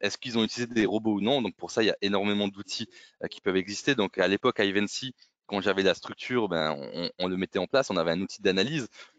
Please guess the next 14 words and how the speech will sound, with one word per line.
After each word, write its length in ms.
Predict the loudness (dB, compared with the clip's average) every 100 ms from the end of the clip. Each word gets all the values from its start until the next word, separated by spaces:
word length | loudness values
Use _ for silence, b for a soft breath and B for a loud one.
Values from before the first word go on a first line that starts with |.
| B _ -6
On 80 | 2
va 100 | 2
regarder 400 | 4 2 2 2
également 320 | 4 4 2 2
par 140 | 2
rapport 320 | 2 0 2
à 20 | 2
nos 140 | 2
produits, 420 | -2 -4 -4 -12 -18 _ _ -2
euh, 120 | 0 0
est-ce 180 | -4
que 160 | -2 0
l'influenceur 580 | 2 2 -2 0 -2 -4
correspond ? 540 | -2 0 2 0 -4